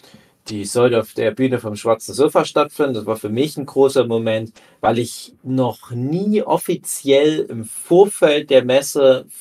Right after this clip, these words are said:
für Programm auf dem Schwarzen Sofa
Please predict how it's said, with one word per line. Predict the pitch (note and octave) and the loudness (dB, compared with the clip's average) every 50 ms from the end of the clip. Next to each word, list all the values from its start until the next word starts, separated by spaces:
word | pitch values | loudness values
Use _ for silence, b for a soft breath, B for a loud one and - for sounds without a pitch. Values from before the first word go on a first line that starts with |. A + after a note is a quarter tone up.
| - - - _ | -20 -20 -12 _
für | - C#3+ C#3 C3+ - | 2 4 4 4 4
Programm | - B2 - - - - - A#2+ B2+ C#3+ D#3+ D#3+ | 0 -4 -6 -6 -12 -10 0 2 2 2 2 0
auf | - - - | -2 -4 -2
dem | - C#3 B2+ | -2 -2 -2
Schwarzen | - - B2+ B2 - - - A#2+ | 0 -2 -2 -2 -2 -6 -10 -8
Sofa | G#2+ A2+ A#2+ B2 - - A2 F#2 F2+ E2+ F2 | -2 -2 -2 -2 -2 -4 -4 -4 -4 -6 -8